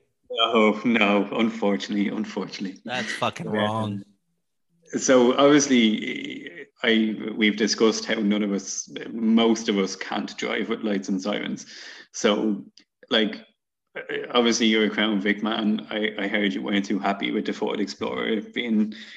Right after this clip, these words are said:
Speaker 2: I'm
Speaker 1: being
Speaker 2: actually
Speaker 1: given
Speaker 2: wearing
Speaker 1: that.
Speaker 2: a Crown Vic t-shirt, right? I'm actually wearing the, my P M P M drinking shirt, and it has a
Speaker 1: <laughs>
Speaker 2: Crown Vic on it, of course. I'm sorry, I didn't mean to interrupt you.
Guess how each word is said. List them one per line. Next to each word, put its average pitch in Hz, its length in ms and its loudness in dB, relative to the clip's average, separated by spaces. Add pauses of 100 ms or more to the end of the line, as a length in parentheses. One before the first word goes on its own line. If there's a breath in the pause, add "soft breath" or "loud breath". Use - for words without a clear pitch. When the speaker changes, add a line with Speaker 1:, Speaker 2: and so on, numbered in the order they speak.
(260 loud breath)
Speaker 2:
I'm 139 160 4
Speaker 1:
being 147 100 4
Speaker 2:
actually 127 260 4
Speaker 1:
given 127 120 0
Speaker 2:
wearing 131 200 2
Speaker 1:
that. 117 140 0
Speaker 2:
a - 20 -20
Crown 117 320 -6
Vic 110 360 -6
t-shirt, 101 460 -6
right? 101 220 -2
I'm 139 100 4
actually 190 300 2
wearing 156 380 2
the, 113 420 2 (100)
my 104 200 -2
P 120 260 -4
M 107 140 -4
P 110 180 -2
M 101 360 -6 (800)
drinking 110 380 -8
shirt, 92 360 -12 (460)
and 113 160 -2
it - 60 -
has 107 200 -2
a 113 80 -2
Speaker 1:
<laughs> - 60 -14
Speaker 2:
Crown 104 220 -6
Vic 101 180 -6
on 95 160 -8
it, - 140 -10
of 107 120 -6
course. 92 460 -4
I'm 143 160 4
sorry, 98 220 0
I - 20 -4
didn't 101 180 -4
mean 98 120 -6
to 95 60 -6
interrupt 95 340 -6
you. 95 100 -8